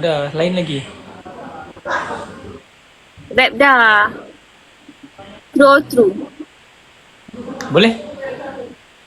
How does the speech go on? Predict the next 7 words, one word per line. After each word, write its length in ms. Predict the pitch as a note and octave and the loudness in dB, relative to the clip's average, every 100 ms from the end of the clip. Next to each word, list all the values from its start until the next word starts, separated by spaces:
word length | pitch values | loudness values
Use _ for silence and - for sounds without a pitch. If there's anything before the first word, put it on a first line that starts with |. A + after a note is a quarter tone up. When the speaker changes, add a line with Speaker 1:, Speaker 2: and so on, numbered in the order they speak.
| _ - C#4 C#4+ - C#4 C4+ - _ _ - - - _ - - - - - F5+ - - - - _ - - - | _ -10 -8 -10 -10 -10 -10 -12 _ _ -20 -20 -20 _ -12 -10 -10 -12 -14 -20 -20 -20 -20 -20 _ -20 -18 -6
Speaker 1:
Okey, 160 | - - - | 0 0 2
kalah. 460 | C3+ D#3 G3+ G#3 F3 - - - - - | 2 6 6 6 2 -6 -18 -20 -20 -2
Siapa 280 | B3+ - F3 | 0 2 4
kalah 320 | F#3+ G3 A3 | 4 6 6
kena 220 | - E3 | 4 4
jawab 240 | D#3+ E3 E3 | 6 4 4
soalan. 400 | D#3 C#3 B2 | 4 4 4